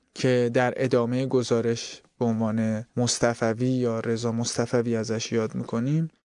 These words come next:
درست برعکس طاهری کوچکترین نشانه‌ای از این که یک آدم مذهبی باشه توی قیافه و سابقش دیده نمیشه. بیشتر به نظر میاد از این دلالای خوش برخوردی باشه که سریعاً می‌تونه یه نقطهٔ مشترکی باهات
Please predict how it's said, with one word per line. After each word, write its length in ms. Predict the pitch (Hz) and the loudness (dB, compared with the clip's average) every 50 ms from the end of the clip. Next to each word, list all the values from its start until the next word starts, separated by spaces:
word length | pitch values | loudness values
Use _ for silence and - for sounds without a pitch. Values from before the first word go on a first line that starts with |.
| _ _ - | _ _ 4
درست 360 | 160 156 180 190 185 - - | 6 8 8 6 6 4 2
برعکس 520 | - 156 147 131 - 131 151 160 - - 165 | 2 4 4 4 2 2 2 2 2 2 0
طاهری 500 | 151 - 151 143 143 139 143 135 139 131 | 2 2 2 2 2 2 2 0 0 -2
کوچکترین 960 | 131 - - 139 135 127 - - 123 120 - - 127 120 117 117 117 117 117 | -4 -4 -4 -2 -2 0 0 0 0 0 0 0 0 2 2 0 -2 -2 0
نشانه‌ای 640 | 117 117 117 - - 117 113 110 117 135 143 143 127 | 0 0 0 0 0 0 0 0 0 -2 -2 0 0
از 180 | 120 113 113 | 0 0 0
این 160 | 117 117 120 | 0 -2 -2
که 120 | 120 - 120 | 0 0 0
یک 340 | 113 110 113 117 113 - - | 0 0 0 -2 -2 -4 -4
آدم 420 | - 117 107 101 104 107 104 107 | -4 -4 -4 -4 -4 -4 -4 -4
مذهبی 500 | 107 107 107 104 110 - 117 104 101 104 | -4 -4 -4 -4 -4 -4 -2 -2 -2 0
باشه 280 | 107 107 110 - 113 110 | -2 -2 -2 -2 -4 -4
توی 260 | - - 120 113 110 | -2 -2 -2 -2 -2
قیافه 480 | - - 113 113 110 107 113 - - | -2 -2 -2 0 0 -2 0 0 2
و 160 | 139 135 127 117 | 2 4 2 2
سابقش 560 | - - 117 107 104 104 107 104 117 120 - | 0 -2 -2 -2 -2 -2 -2 -2 -2 -4 -4
دیده 260 | - 117 - - - | -4 -6 -6 -6 -6
نمیشه. 420 | - - - - 123 - - - | -6 -6 -6 -8 -8 -8 -8 -10
بیشتر 420 | - 131 131 123 - - 143 143 143 | -8 -4 -4 -2 2 4 4 4 4
به 120 | 143 139 | 2 0
نظر 320 | 131 123 120 120 127 127 131 | -2 -2 -2 0 0 0 0
میاد 320 | 139 143 143 139 135 - _ _ _ _ - | 0 0 0 0 0 -2 _ _ _ _ 0
از 140 | 165 165 170 | 0 2 2
این 160 | 185 175 160 | 2 2 4
دلالای 560 | 147 135 131 131 123 127 123 120 127 139 143 | 4 4 2 2 2 2 2 4 4 4 2
خوش 320 | 135 - - 123 113 - | 2 0 -2 -2 -2 0
برخوردی 580 | - 117 113 113 110 113 - 131 131 139 135 131 | 0 0 0 0 0 0 2 2 2 2 2 0
باشه 260 | 127 123 120 - 131 | 0 0 -2 -4 -6
که 140 | - - 120 | -6 -4 -4
سریعاً 460 | 117 - - 117 117 113 92 113 123 | -2 0 2 2 2 0 0 -2 -2
می‌تونه 420 | 123 131 127 - - 127 123 120 117 | -4 -4 -6 -6 -4 -4 -2 0 0
یه 120 | 120 123 | 0 0
نقطهٔ 400 | 127 127 120 113 - - - 110 | 2 0 0 -2 -4 -4 -4 -4
مشترکی 640 | 107 107 110 - - 120 110 110 117 113 - - 120 | -2 -2 -4 -2 -2 0 0 2 0 -2 -2 -2 -2
باهات 260 | - 107 120 117 | -2 -2 -2 -4